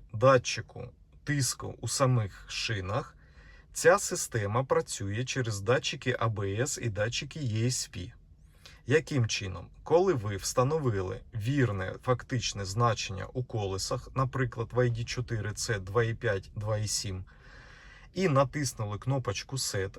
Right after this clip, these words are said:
система Е С П фіксує обертальний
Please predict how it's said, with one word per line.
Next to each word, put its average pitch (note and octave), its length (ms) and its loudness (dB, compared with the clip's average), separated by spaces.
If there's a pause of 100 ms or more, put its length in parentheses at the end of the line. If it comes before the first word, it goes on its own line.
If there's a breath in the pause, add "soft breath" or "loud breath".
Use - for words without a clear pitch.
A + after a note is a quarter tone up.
система A2+ 680 -2
Е G#2+ 240 -2
С - 180 -4
П - 120 -10 (380)
фіксує A#2 840 -4 (640 loud breath)
обертальний C#3+ 840 2